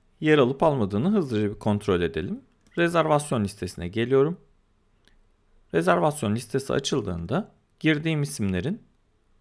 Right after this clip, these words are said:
kayıtlı olduğunu görebiliyorum. Beş tane oda, her biri double şeklinde burada gözüküyor. Şimdi gelin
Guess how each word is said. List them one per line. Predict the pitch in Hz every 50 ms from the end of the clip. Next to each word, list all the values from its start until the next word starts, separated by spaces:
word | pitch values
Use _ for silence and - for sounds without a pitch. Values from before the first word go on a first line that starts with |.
| _
kayıtlı | - - 185 175 170 - - 147
olduğunu | 120 98 92 90 90 104 165 247 277 - _ _ _
görebiliyorum. | - 240 196 139 101 98 85 85 87 87 113 170 214 - _ _ _ _ _ _ -
Beş | 190 170 143 - -
tane | - 98 92 85 87
oda, | - - 120 113 123 139 170 202 208 _ _ _ _ _ _ _
her | - 165 147 104 -
biri | 95 - - 92 120
double | 139 139 131 - 95
şeklinde | 90 - - - 90 - - - - - - 190 208 233 220 _ _ _ _ _ _ _ _ _ _ _ - -
burada | 196 147 101 95 113 175 233 - _ _ _ _ _ _ _ -
gözüküyor. | - 170 104 85 - - - - 151 208 - _ _ _ _ _ _ _ _ _ _ _ _ _ _
Şimdi | - - - 269 226 185 190
gelin | 214 226 151 123 175 247